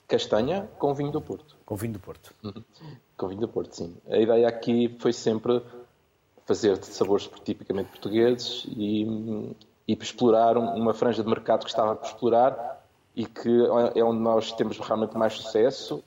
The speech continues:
Speaker 1: É também, como os, e os colegas referiram, a, a questão sazonal é muito importante. Onde nós estamos, onde, onde o nosso gelado se,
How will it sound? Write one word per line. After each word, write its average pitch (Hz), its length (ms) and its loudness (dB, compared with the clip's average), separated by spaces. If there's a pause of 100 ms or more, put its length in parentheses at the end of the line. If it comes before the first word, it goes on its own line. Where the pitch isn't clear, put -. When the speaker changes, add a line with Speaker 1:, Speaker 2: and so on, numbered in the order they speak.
Speaker 1:
É 117 120 4
também, 104 500 0 (800)
como 101 260 -4
os, 95 160 -2
e 95 280 0
os 95 160 -2
colegas 98 320 2
referiram, 98 560 -2
a, - 300 -2
a - 40 0
questão - 220 -2
sazonal 95 480 0
é - 20 -2
muito 95 180 -4
importante. 120 460 -2 (320)
Onde 117 140 2
nós 110 100 2
estamos, 110 440 0 (280)
onde, 107 160 0
onde 107 260 2
o 110 100 0
nosso 110 380 -2
gelado 110 440 2 (460)
se, - 200 -12